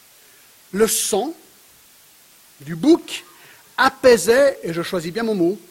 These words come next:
temporairement la colère de Dieu. Le bouc portait temporairement et symboliquement le péché du peuple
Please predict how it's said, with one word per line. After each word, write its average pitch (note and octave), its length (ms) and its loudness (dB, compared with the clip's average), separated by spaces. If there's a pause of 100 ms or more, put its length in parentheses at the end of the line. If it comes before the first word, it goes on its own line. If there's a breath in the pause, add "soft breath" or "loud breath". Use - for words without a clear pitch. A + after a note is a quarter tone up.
(440)
temporairement B3 1800 2 (140)
la F3+ 160 -4
colère D3+ 380 -6
de C3 100 -18
Dieu. A#2 160 -20 (2500)
Le F3+ 140 2
bouc C4+ 360 2 (360 loud breath)
portait A#3+ 320 0
temporairement B3 1000 -2
et A3+ 100 2
symboliquement A3+ 920 -2
le G3 100 0
péché B3 400 -4
du G3+ 120 -4
peuple G3+ 380 -4